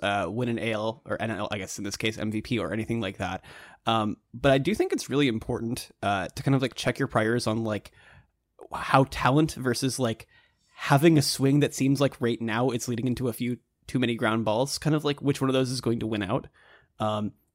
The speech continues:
no, I, I agree with you that, like, people were definitely buying in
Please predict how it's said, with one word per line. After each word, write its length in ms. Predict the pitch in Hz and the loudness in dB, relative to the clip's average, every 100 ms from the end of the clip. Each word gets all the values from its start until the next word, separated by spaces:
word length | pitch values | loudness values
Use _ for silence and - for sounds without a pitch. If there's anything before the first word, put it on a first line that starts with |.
| _ - | _ 2
no, 140 | 151 | 4
I, 160 | 110 113 | 6 4
I 120 | 131 131 | 4 4
agree 220 | 127 120 | 4 2
with 140 | 113 | 2
you 80 | 120 | 0
that, 100 | 120 | 0
like, 240 | 110 - | -2 -2
people 280 | - 135 147 | 0 2 4
were 100 | 135 | 4
definitely 400 | 123 - 139 127 | 2 2 0 0
buying 400 | 120 107 123 127 | 2 2 2 2
in 280 | 135 131 | 4 2